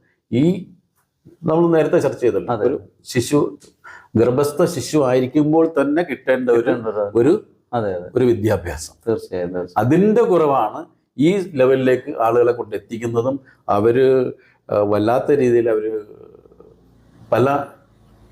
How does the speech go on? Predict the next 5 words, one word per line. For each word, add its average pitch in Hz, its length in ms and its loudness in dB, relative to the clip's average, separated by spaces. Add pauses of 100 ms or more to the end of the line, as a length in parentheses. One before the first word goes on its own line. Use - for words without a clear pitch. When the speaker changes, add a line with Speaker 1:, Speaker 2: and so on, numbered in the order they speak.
(360)
Speaker 1:
അഴിമതി 123 360 0
സ്റ്റേജിലോട്ടും, 113 760 0
അല്ലെങ്കിൽ 117 520 0 (1120)
സമൂഹത്തിന് 123 580 0
നിരക്കാത്ത 123 680 0